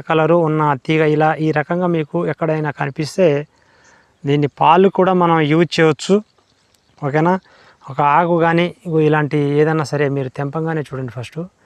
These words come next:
ఆకు తెంపి చూద్దాం. ఇప్పుడు చూడండి, ఇక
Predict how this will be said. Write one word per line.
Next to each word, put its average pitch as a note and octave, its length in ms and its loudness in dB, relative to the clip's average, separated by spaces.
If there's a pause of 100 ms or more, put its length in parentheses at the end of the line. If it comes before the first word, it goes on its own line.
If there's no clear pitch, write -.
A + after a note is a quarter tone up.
(480)
ఆకు D3 200 -6
తెంపి D3+ 260 -2
చూద్దాం. C3 320 -4
ఇప్పుడు C3 220 -6 (920)
చూడండి, D#3 400 0
ఇక D3 140 0